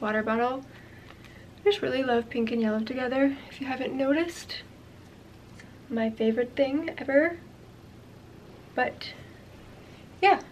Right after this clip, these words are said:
I think I showed you earlier what it looks like. You know? You know?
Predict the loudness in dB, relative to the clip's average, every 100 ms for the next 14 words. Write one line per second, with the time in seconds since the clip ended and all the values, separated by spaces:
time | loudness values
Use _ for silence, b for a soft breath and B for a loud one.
0 | -10 -6 0 0 2 4 4 4 4 4
1 | 4 -6 -4 0 4 4 4 2 -4 -14
2 | -14 -16 -20 -20 -20 -20 -20 -20 -20 -6
3 | -2 0 -2 2 4 4 2 -12 -18 -20
4 | -20 -20 -20 -20 -20 -20 -20 -20 -20 -20
5 | -20 -20 -20 -20 -20 -20 -20 -16 -4 -4
6 | -4 -8 -20 -20 -20 -20 -20 -16 -4 -2